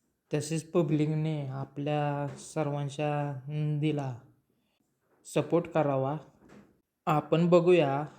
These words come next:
या मैदानात असे कोणते नंदी जोडी पळाल्यावर ह्या मैदानात खूप मजा येईल. तसेच बकासूर बरोबर आपल्याला वाटतंय की चिक्या पळावा किंवा मथुर पळावा.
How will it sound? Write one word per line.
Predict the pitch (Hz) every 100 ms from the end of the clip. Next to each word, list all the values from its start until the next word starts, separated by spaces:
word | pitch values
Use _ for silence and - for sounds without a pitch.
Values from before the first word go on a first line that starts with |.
| _ _ _ _ _ -
या | 139 147
मैदानात | 170 156 147 147 135 - - _ _ _ _ _
असे | 131 131 139
कोणते | 170 160 - 156
नंदी | 160 156 151 151 151 - - _ _ _ _ _ _ _ _ _ _ - 147
जोडी | 156 151 147
पळाल्यावर | 160 151 147 147 143 135 123
ह्या | 120 139
मैदानात | 156 151 139 143 147
खूप | 156 147
मजा | 151 135 139
येईल. | 135 127 123 - _ _ 135
तसेच | 135 147
बकासूर | 147 160 160 160 170
बरोबर | 170 170 160
आपल्याला | 160 165 147 151
वाटतंय | 160 156 - 151
की | 156 160 160 156 151 - _ _ _ _
चिक्या | - 151 151
पळावा | 151 156 139 135 131 127 127 - - - - _ _ -
किंवा | 147 143 147
मथुर | 151 160 156 156
पळावा. | 151 135 120 117